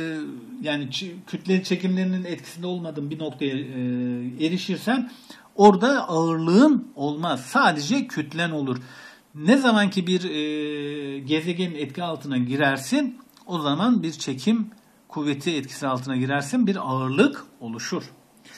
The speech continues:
Dokuzda devam edelim. Sürtünme kuvvetiyle yüzeyin tepki kuvveti arasındaki ilişkiyi gözlemlemek için bir deney düzeni hazırlanıyor. Bak bu önemli. Yatay zeminde cismi sabit hızla hareket ettirmeye yetecek kadar kuvvet uygulanacaktır. Bu deneyde M,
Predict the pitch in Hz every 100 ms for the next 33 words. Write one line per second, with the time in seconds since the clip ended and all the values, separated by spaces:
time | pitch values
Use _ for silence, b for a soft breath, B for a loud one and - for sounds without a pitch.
0 | B B B B 320 233 220 233 220 190
1 | 180 170 160 156 156 160 - _ b b
2 | b - 240 247 294 302 247 220 214 202
3 | 220 190 175 233 220 180 - 208 190 170
4 | 151 160 - 165 175 240 - - 190 220
5 | 240 - - 269 226 185 175 165 185 180
6 | 180 180 - 285 240 190 175 180 185 156
7 | 135 147 165 190 202 139 135 123 113 180
8 | - 180 156 151 147 123 123 - B B
9 | B 190 196 277 269 220 214 208 233 226
10 | 185 175 202 202 185 185 185 175 165 160
11 | 165 156 147 147 147 156 156 160 151 135
12 | 127 123 117 147 190 208 208 202 208 202
13 | - 254 233 170 143 127 123 - 165 165
14 | 190